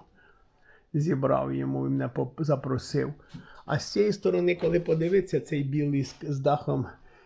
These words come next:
я побудував також ще одному сусідові. Він мене попросив, щоб я зробив йому. От я йому і зробив. А тут оце проперті далі, от, за кутом його не видно через одно. Оце він зараз мене просить, щоб я йому побудував шед.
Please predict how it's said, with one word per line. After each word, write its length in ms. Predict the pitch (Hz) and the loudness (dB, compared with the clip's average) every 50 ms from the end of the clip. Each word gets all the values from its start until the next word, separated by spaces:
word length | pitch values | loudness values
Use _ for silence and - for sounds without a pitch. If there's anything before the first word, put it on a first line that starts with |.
| _ _ - | _ _ 2
я 120 | 160 156 | 2 4
побудував 600 | 156 160 151 147 156 156 147 151 147 143 143 147 | 4 2 0 0 0 0 2 2 2 2 2 2
також 300 | - 143 135 - 139 131 | 0 -2 -2 -2 -4 -4
ще 180 | - - 143 131 | -2 -2 -2 0
одному 500 | 123 120 120 123 123 120 123 123 131 127 | 2 2 2 0 0 0 0 0 -2 -2
сусідові. 600 | - - 147 - - - 143 135 135 135 143 147 - - - - - - _ | -4 -6 -8 -6 -4 -2 0 2 2 2 2 0 -2 -8 -16 -20 -20 -8 _
Він 120 | 156 151 156 | 0 2 2
мене 220 | 151 147 151 151 | 2 2 2 0
попросив, 640 | - - 147 135 135 147 143 139 - - 160 139 139 | 0 0 -2 -2 0 0 -2 -2 0 0 -2 -2 -2
щоб 200 | - 147 131 135 | -2 -2 -2 0
я 120 | 123 131 | 0 -2
зробив 480 | 131 127 143 143 135 143 170 160 147 135 | -2 -2 0 0 0 2 2 0 0 0
йому. 160 | 120 - - - - - - - - | -2 -4 -8 -14 -20 -20 -20 -12 -6
От 80 | 165 | -2
я 120 | 180 170 139 | 0 0 2
йому 260 | 143 139 139 139 135 | 2 0 0 0 0
і 40 | 131 | -2
зробив. 400 | 123 135 135 127 127 135 135 131 - - - - - - - - - | -2 -2 -4 -4 -4 -6 -8 -8 -12 -16 -20 -20 -20 -20 -20 -12 -6
А 100 | - 156 | -4 -2
тут 200 | 160 226 202 - | 0 0 2 2
оце 220 | 202 190 - 202 | 2 2 2 0
проперті 540 | 196 - - 247 - - 175 175 - - 151 | 0 0 0 0 0 0 0 -2 0 0 0
далі, 300 | 147 151 143 147 147 151 | 0 0 0 -2 -2 -4
от, 140 | - - - - - - - | -6 -6 -6 -4 -4 -4 -2
за 240 | 170 151 135 160 151 | -2 0 2 0 0
кутом 380 | - - 151 151 170 156 147 | 0 -2 -2 -2 0 0 2
його 280 | 156 151 147 135 147 - - - - - - - _ _ - | 2 2 2 0 0 -2 -4 -8 -20 -20 -20 -20 _ _ -2
не 180 | 160 156 160 | 0 2 2
видно 320 | 160 170 160 160 143 139 139 | 4 2 2 2 2 0 -2
через 400 | - - 160 147 147 151 143 160 | -2 -2 -2 0 0 0 0 0
одно. 380 | 151 151 160 175 190 180 - - - - - - - - - | 0 2 2 2 2 0 0 -4 -12 -20 -20 -20 -18 -14 -10
Оце 280 | 165 170 160 - 165 | -8 -4 -2 0 2
він 160 | 160 160 160 | 2 4 4
зараз 360 | 151 151 151 135 131 127 127 143 | 4 4 2 2 0 0 0 0
мене 280 | 135 127 127 123 120 | -2 -2 -2 -4 -6
просить, 400 | 131 - 117 120 131 - 147 135 | -6 -4 -2 -2 -2 -2 -4 -6
щоб 200 | - - 151 147 | -4 -4 -2 0
я 100 | 127 123 | 0 2
йому 160 | 120 123 135 | 2 0 -2
побудував 640 | 127 - 151 135 143 143 143 143 147 156 156 160 156 | -2 -4 -6 -6 -4 -2 0 2 2 2 2 0 0
шед. 340 | - - 185 208 202 - | 0 0 0 0 -2 -4